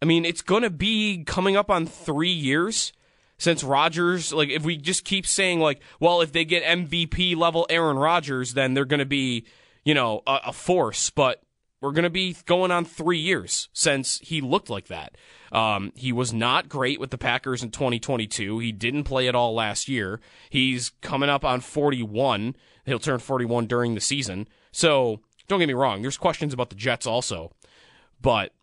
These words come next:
for me, on the Dolphins, I think I'm just kinda waiting them out until what I think will happen eventually is if, if he's, if he's allowed to, you know, that owner's gotta be patient enough to do it, and he's,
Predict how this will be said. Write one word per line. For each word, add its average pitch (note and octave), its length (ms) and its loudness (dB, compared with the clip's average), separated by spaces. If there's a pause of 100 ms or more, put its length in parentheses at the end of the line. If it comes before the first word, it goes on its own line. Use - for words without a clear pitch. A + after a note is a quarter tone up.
(360)
for D3+ 140 2
me, E3 560 2
on C#3 160 2
the A#2 80 -4
Dolphins, G#2+ 800 -2 (640)
I C#3 140 4
think B3 200 -2
I'm G3+ 120 2
just F3+ 180 -4
kinda F3+ 300 2
waiting C#3 500 0
them C3 160 2
out C#3 320 0
until A#2+ 840 0 (220)
what B2+ 280 -2
I F3 180 6
think F3 320 -2
will D#3 260 2
happen D#3 340 0
eventually G#2 640 -6 (540)
is C3 600 0 (360)
if, E3+ 220 2
if E3+ 120 0
he's, F#3 220 0
if D#3 140 -4
he's E3 140 -2
allowed G#3+ 340 4
to, A#2+ 320 -6
you C3 100 0
know, C#3 80 4
that C#3+ 160 4
owner's E3+ 360 4
gotta D3+ 160 0
be C3+ 100 -8
patient E3 380 -2
enough C3+ 220 -2
to A#2 60 -16
do D3+ 180 4
it, B2 120 0
and G#2 100 -8
he's, C#3 300 -4